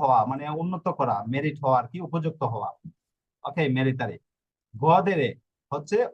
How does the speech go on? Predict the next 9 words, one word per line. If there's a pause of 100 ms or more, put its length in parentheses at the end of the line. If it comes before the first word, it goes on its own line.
(140)
উপভোগ (100)
করা, (400)
গদেরে (720)
হচ্ছে (880)
উপভোগ (100)
করা। (2500)
ওকে, (300)
এরপর (800)
ডিস্ট্রুজেরে